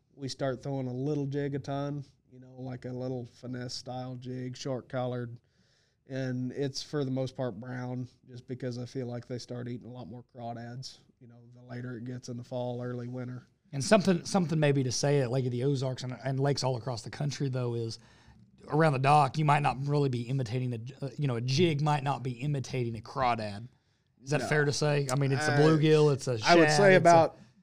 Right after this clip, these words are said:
Speaker 1: eighty percent of your time when you're pitching it around a boat dock, you are imitating a bluegill, whether you think you are or not,
Speaker 2: <laughs>
Speaker 1: you know, 'cause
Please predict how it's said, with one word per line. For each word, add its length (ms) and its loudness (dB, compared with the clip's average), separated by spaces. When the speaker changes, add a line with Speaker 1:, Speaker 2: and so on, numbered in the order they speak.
Speaker 1:
eighty 280 8
percent 420 0
of 40 4
your 140 6
time 400 2
when 120 0
you're 220 0
pitching 400 -2
it 80 -2
around 220 0
a 40 -2
boat 280 -2
dock, 320 0
you 260 2
are 260 0
imitating 600 -2
a 40 -6
bluegill, 520 0
whether 200 0
you 160 2
think 280 -4
you 140 2
are 160 0
or 40 -4
not, 320 2
Speaker 2:
<laughs> 640 2
Speaker 1:
you 100 -4
know, 200 -2
'cause 460 -6